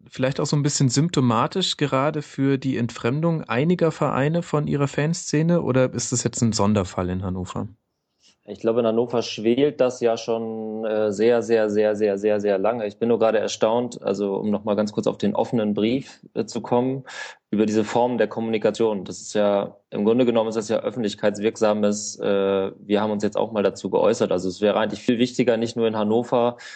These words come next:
Speaker 2: sondern meinetwegen auch bei jeder anderen Fanszene bis runter in die zweite, dritte, vierte Liga, dass diejenigen, die miteinander sprechen sollten, auch einfach mal miteinander sprechen und nicht sich immer nur offene Briefe und Verbote und dann wieder ein Plakat ausrollen und, äh,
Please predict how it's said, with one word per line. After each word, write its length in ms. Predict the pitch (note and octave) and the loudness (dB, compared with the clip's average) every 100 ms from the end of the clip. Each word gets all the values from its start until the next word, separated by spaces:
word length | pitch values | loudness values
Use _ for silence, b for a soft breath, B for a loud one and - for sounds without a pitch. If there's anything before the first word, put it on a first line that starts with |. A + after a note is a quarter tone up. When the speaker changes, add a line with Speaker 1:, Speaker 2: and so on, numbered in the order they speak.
| B | B
Speaker 2:
sondern 400 | - G#2+ A2 G#2+ | -4 0 2 2
meinetwegen 560 | G#2+ A2+ A#2 A2 G#2+ G#2 | 0 0 0 -2 -2 -4
auch 180 | G#2 - | -4 0
bei 120 | G#2+ | 0
jeder 180 | A2 G#2+ | 2 0
anderen 240 | A2+ G#2+ | 0 -2
Fanszene 640 | A2 A2 A2 A2 A2 G#2 | -2 -4 -2 -2 0 -2
bis 280 | G2 G#2 - | -4 -6 -2
runter 320 | G#2 A2 A2 | -2 0 0
in 80 | G2+ | 0
die 120 | G#2 | -2
zweite, 340 | - G#2 G#2 G#2 | 0 0 0 0
dritte, 260 | G2+ G#2 | -2 -4
vierte 340 | - A2+ A2 G#2 | -2 -2 0 0
Liga, 440 | A2 A2+ A2 A2 B B B _ | 2 2 0 -2 B B B _
dass 160 | - G2+ | -4 -2
diejenigen, 1160 | A2 G#2+ A2 A2+ - G#2 A#2+ A#2+ A#2 A#2 A2+ G#2+ | 0 2 2 0 -4 2 2 2 0 -2 -2 -2
die 320 | A2 A2 A2+ - | 0 0 -2 -2
miteinander 480 | A2 G#2+ A2 A2 | 0 2 2 2
sprechen 320 | G#2 - A#2+ A#2 | 0 -2 -2 2
sollten, 320 | G#2 G2+ G#2 | 0 0 -4
auch 100 | G2+ | -2
einfach 220 | G#2 - | -8 -6
mal 100 | G#2 | -6
miteinander 480 | G2 G2 F#2+ F#2+ F2+ | -4 -4 -4 -4 -4
sprechen 460 | - F#2 F2+ - | -4 -4 -4 -6
und 180 | - - | -12 -8
nicht 140 | F#2+ F#2+ | -6 -4
sich 260 | G2+ F#2+ | -2 -2
immer 160 | G#2 - | 0 2
nur 160 | G2 | 4
offene 300 | - - G#2 | 2 4 0
Briefe 340 | G2 G#2+ A2 G#2 | 2 0 0 -2
und 160 | G2+ | -2
Verbote 640 | G2+ G#2 F#2+ G2+ G#2+ A2 G#2+ | -2 -2 2 2 4 4 2
und 260 | G2+ F#2+ | 0 0
dann 460 | G#2 G2+ G#2 G2+ G2 | 2 2 2 0 -2
wieder 200 | G#2 G2+ | 0 0
ein 120 | G2 | 0
Plakat 420 | G2+ G2+ G#2+ A2 | -2 -2 0 0
ausrollen 720 | A2 A2 G#2 G#2+ A2 A2+ A2 | 0 -2 0 2 4 4 0
und, 320 | - G2+ G2+ - | -6 -6 -6 -2
äh, 380 | G2 G2 G2 | 0 2 0